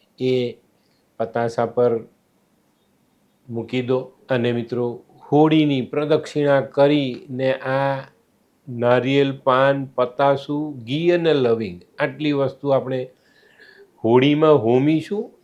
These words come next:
અને માને પ્રાર્થના કરીશું કે, "ભાઈ, મારા જીવનમાં જે ધનની કમી છે, મારી મહેનત પ્રમાણેનું ફળ મને નથી મળતું, તે મને મળતું થઈ જાય અને મારી ધનની કમી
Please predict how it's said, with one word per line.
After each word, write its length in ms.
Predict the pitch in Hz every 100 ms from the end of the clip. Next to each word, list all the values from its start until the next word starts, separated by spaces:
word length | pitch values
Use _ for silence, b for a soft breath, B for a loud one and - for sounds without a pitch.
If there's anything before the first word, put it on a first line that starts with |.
| _ _ -
અને 200 | 135 139
માને 380 | 127 123 139
પ્રાર્થના 520 | 131 131 127 - 139 135
કરીશું 560 | 127 117 113 - 101 b b b _
કે, 120 | - 123
"ભાઈ, 200 | 120 120
મારા 320 | 120 123 123
જીવનમાં 640 | 113 117 120 120 120 117
જે 200 | 120 110 95
ધનની 520 | 117 131 143 143 131
કમી 360 | 120 123 123 117
છે, 140 | 127
મારી 280 | 123 127 127
મહેનત 460 | 113 120 131 139 139
પ્રમાણેનું 680 | 135 131 131 131 131 131 - -
ફળ 260 | 131 147 143
મને 280 | 135 135
નથી 500 | 127 113 120 - 147
મળતું, 480 | 147 135 120 110 104 - - - _ -
તે 140 | 147
મને 240 | 147 151 151
મળતું 520 | 151 147 147 156 151
થઈ 260 | 156 151
જાય 160 | 143 123 -
અને 400 | - _ - 123
મારી 240 | 127 123
ધનની 500 | 117 117 117 131 135
કમી 460 | 117 120 117 117